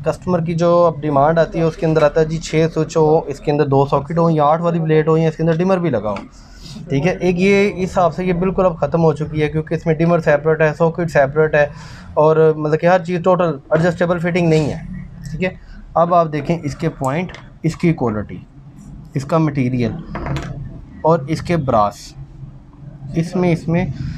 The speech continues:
ये वो पुराना standard, पुरानी ही चीज़ चल रही है, इन्होंने चेंजिंग नहीं की बिल्कुल। अब मैं इसके मद्दे मुकाबले आपको एक नई चीज़ दिखाने लगा हूँ जिसकी quality, material, हर चीज़ इनसे बहुत ऊपर चला गया।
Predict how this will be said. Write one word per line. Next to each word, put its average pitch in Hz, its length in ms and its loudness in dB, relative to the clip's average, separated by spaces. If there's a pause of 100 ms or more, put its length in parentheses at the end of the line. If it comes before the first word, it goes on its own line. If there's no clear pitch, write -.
(160)
ये 196 160 2
वो 226 200 2
पुराना 214 400 4
standard, 196 500 0
पुरानी 196 340 2
ही 214 160 4
चीज़ 180 240 0
चल 170 180 2
रही 170 200 0
है, 175 140 2
इन्होंने 180 480 0
चेंजिंग 196 520 2
नहीं 170 140 4
की 135 160 0
बिल्कुल। 110 340 -4 (500)
अब 185 160 4
मैं 214 180 -8
इसके 233 420 0
मद्दे 185 280 2
मुकाबले 170 420 4
आपको 165 180 2
एक 175 140 -6
नई 175 260 2
चीज़ 180 240 0
दिखाने 143 300 2
लगा 147 200 2
हूँ 170 100 4
जिसकी 147 300 -4 (120)
quality, 175 680 2
material, 170 840 2
हर 165 340 0
चीज़ 170 420 -2
इनसे 151 300 -2
बहुत 180 280 -4
ऊपर 165 240 0
चला 113 260 0
गया। 104 180 -12